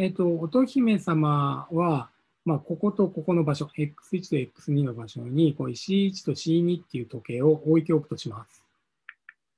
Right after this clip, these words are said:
で、まずこの、えー、通過するときにですね、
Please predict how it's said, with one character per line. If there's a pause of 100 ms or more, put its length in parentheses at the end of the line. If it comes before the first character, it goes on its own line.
(840)
で、
ま
ず
こ
の、 (200)
え
ー、
通
過
す
る
と
き
に
で
す
ね、